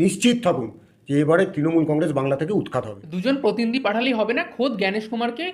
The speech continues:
Speaker 2: গ্রাউন্ডে নেমে পরিস্থিতি দেখার পরামর্শ দিচ্ছেন শ্রমিক ভট্টাচার্য। আপনি, আহ, এই যে তার মন্তব্য সমর্থন করছেন, কীভাবে দেখছেন?
Speaker 1: দেখুন, রাজ্য সভাপতি যেটা বলেছেন, কারণ পশ্চিমবঙ্গের যে পরিস্থিতি আছে, এই পরিস্থিতিতে এখানে নির্বাচন হয় না।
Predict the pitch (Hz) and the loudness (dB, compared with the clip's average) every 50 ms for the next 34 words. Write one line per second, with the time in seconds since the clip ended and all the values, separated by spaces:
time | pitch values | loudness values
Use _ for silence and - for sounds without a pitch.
0 | 320 214 175 175 170 196 220 226 262 254 247 262 311 - 240 202 202 185 - 254 | -8 -4 -2 -2 0 0 0 0 0 -2 -2 -4 -4 -4 -4 -6 -6 -4 -6 -2
1 | 233 240 240 262 254 254 220 214 214 220 208 247 226 240 233 - 311 349 359 - | -2 -2 -2 -2 -2 -2 -2 -2 -2 -2 -6 -6 -8 -10 -10 -10 -12 -12 -12 -10
2 | - 202 196 196 160 170 160 - - 151 135 123 135 147 143 - _ _ _ _ | -8 -8 -6 -6 -6 -6 -6 -6 -6 -6 -8 -6 -8 -12 -14 -14 _ _ _ _
3 | _ - 160 160 208 226 233 220 - 202 175 160 160 - - - 185 190 190 185 | _ -12 -10 -6 -4 -6 -6 -4 -4 -2 0 0 0 -2 -4 -8 -8 -8 -6 -6
4 | 214 214 220 214 190 175 170 180 202 190 196 214 - 190 185 190 185 233 233 233 | -4 -2 -2 -2 -2 -2 -4 -6 -8 -8 -8 -10 -8 -6 -6 -6 -4 -6 -8 -8
5 | 247 233 269 240 - - 233 240 233 214 143 143 - - - - - - - - | -8 -8 -8 -8 -6 -4 -4 -4 -4 -4 -8 -10 -12 -14 -20 -20 -20 -20 -20 -20
6 | - - - - _ _ - - 131 156 165 180 170 147 123 127 123 123 127 160 | -20 -20 -20 -20 _ _ -16 -10 -6 -4 -2 0 -2 -2 -2 -4 -8 -6 -6 -4
7 | 160 156 160 165 165 160 165 165 170 175 170 170 - 143 - 151 131 113 123 131 | -2 0 2 2 2 0 -2 -6 -4 -2 -2 -2 -2 -2 -4 -4 -4 -2 -2 0
8 | 151 151 151 135 110 98 95 95 - _ _ _ _ - 131 131 143 143 - 147 | 0 0 -2 -4 -12 -12 -14 -18 -20 _ _ _ _ -14 -10 -10 -10 -8 -8 -10
9 | 143 - - 190 175 156 156 175 185 190 185 190 202 196 175 139 127 139 165 160 | -8 -6 -6 -6 -4 -4 -4 -2 -2 0 2 2 2 2 0 -4 -6 -6 -6 -6
10 | 160 - - - - 139 165 185 180 - - 185 147 180 139 120 117 - 113 110 | -8 -14 -16 -8 -6 -4 -2 -4 -4 -4 -8 -6 -4 -4 -4 -4 -4 -8 -10 -14
11 | 139 - - _ _ _ _ _ _ _ _ _ _ - 151 170 165 165 160 165 | -14 -14 -18 _ _ _ _ _ _ _ _ _ _ -6 -6 -6 -4 -4 -4 -4
12 | 180 175 - 175 170 196 180 202 196 202 208 214 202 196 196 190 185 190 175 175 | -4 -6 -8 -10 -8 -2 0 0 0 2 0 0 2 2 2 2 2 2 2 2
13 | 156 131 117 107 98 95 95 | 0 -2 -2 -6 -10 -12 -14